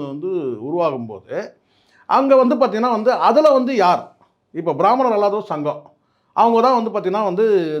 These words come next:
தீக்காவா மாறுறாங்க, திரா-, திராவிடியன்ஸ் இயக்கமா மாறுது. அப்ப அந்த திராவிடியன்ஸ் வந்து யாரு அப்படின்னு சொல்லி கேட்டோம்னா, அங்க யார் வந்து செல்வாக்கோட இருக்கிறாங்கன்னு பாக்குறோம். அதை பெரும்பாலும் உங்களுக்கு தெரியும்னு கேட்டீங்கன்னா, ஒவ்வொருத்தர் சொல்லுவாங்க, பேர் குறிப்பிட்டு சொல்ல முடியாது. இப்போ பே-,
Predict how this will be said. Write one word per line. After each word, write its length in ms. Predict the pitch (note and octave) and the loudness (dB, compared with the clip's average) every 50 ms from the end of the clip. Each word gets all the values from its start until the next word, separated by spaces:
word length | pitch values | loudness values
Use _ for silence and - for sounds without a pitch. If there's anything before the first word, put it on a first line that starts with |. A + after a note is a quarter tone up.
| D3 D3+ | -8 -6
தீக்காவா 380 | A3+ A3+ F3+ G3 F3+ F3+ F#3 E3+ D#3 | -6 -4 0 0 2 2 0 0 -2
மாறுறாங்க, 340 | D3 D3+ C#3+ C3+ A#2+ A2 G#2 - _ - _ _ _ _ B2+ | -4 -4 -4 -6 -10 -12 -14 -20 _ -20 _ _ _ _ -4
திரா-, 260 | B2 D3+ E3 D#3 C#3+ C3 | 0 2 2 2 0 0
திராவிடியன்ஸ் 460 | C3+ F3 F#3+ F#3 F#3 E3+ D3 A#2+ - - _ - | 0 0 2 4 2 2 2 -2 -10 -16 _ -8
இயக்கமா 360 | D3 C#3+ - C#3+ C#3 C3 A#2+ A#2+ | -8 -8 -8 -8 -10 -10 -8 -6
மாறுது. 260 | A#2+ G#2+ G2 G2+ G2 _ _ _ _ _ _ _ _ _ _ - | -8 -8 -8 -14 -20 _ _ _ _ _ _ _ _ _ _ -2
அப்ப 180 | - A3+ C#4+ D4 | 0 2 4 4
அந்த 160 | C4 A#3+ G3+ F3 | 4 4 4 4
திராவிடியன்ஸ் 420 | A3+ C#4 D#4+ F4 F4+ F4 D#4 - C#4+ D4 | 4 4 6 6 4 2 2 -2 -2 -4
வந்து 200 | D4 B3 A#3+ C#4 | -4 -4 -4 -2
யாரு 360 | A#3+ F3+ E3 F#3 F#3 D#3+ B2 G2+ - _ _ _ _ _ _ _ _ _ _ - | 0 0 2 2 0 -2 -6 -10 -14 _ _ _ _ _ _ _ _ _ _ -4
அப்படின்னு 260 | D#3+ F#3+ A3+ A3+ - | -2 -2 -2 -2 -2
சொல்லி 160 | G3 D3+ - | -4 -4 -4
கேட்டோம்னா, 260 | C3+ A2+ D3 F3+ C#3+ D3+ G#3+ | -8 -8 -8 -6 -4 -2 0
அங்க 220 | C#4+ D4 F4 F4 | 2 2 2 2
யார் 300 | D#4+ D4+ C#4+ D#4 D4+ D4 C#4 | 4 4 4 2 2 2 0
வந்து 120 | B3+ C#4 | -2 -2
செல்வாக்கோட 480 | - B3 A#3+ A#3+ B3+ A#3+ A3+ A3+ A3+ G#3 F#3 | 0 0 2 2 2 2 0 0 -2 -2 -2
இருக்கிறாங்கன்னு 500 | F3 F3+ F3 E3 D3+ C#3 C#3+ D3+ E3 D3+ - | -2 -2 -2 -4 -4 -4 -8 -12 -12 -12 -12
பாக்குறோம். 340 | A#2 G#2+ - - _ _ _ _ _ _ _ _ _ _ _ _ _ _ _ - | -12 -12 -14 -18 _ _ _ _ _ _ _ _ _ _ _ _ _ _ _ -2
அதை 240 | - F#3+ B3+ C#4+ C#4 | 2 4 4 4 4
பெரும்பாலும் 500 | - B3+ B3+ C4 A#3+ C4 C4 C4 C4 B3 | 4 4 2 4 4 2 2 2 2 0
உங்களுக்கு 400 | A3+ G#3+ G3 F#3+ F3 E3 - F3+ | -2 -4 -4 -4 -4 -4 -2 0
தெரியும்னு 240 | F3+ F#3 F#3+ F3+ E3+ | 0 0 0 0 -2
கேட்டீங்கன்னா, 280 | E3 D#3+ D#3+ G3 G#3 G3+ G3 | -4 -6 -6 -6 -6 -4 -4
ஒவ்வொருத்தர் 440 | F#3+ F3 G3+ G#3 G3+ G#3 G#3+ G3+ - | -2 -2 -2 -2 -2 -2 -4 -2 -2
சொல்லுவாங்க, 300 | G3 F#3+ G3 F3+ D#3 - | 0 0 0 -2 -2 -4
பேர் 180 | - F#3+ F#3 F#3+ | -4 -4 -4 -2
குறிப்பிட்டு 320 | G3+ A3+ F#3 G3+ G3 G3 | -2 -2 -2 -2 -4 -2
சொல்ல 140 | G3 F#3+ F3 | -2 -2 -2
முடியாது. 200 | E3+ F#3 G3+ G#3 | 0 -2 -2 -2
இப்போ 160 | G#3 F3+ F#3+ | -2 -4 -4
பே-, 420 | F#3 F#3 F#3+ F#3+ F#3 F3+ F3 E3 | -4 0 2 2 2 2 0 -2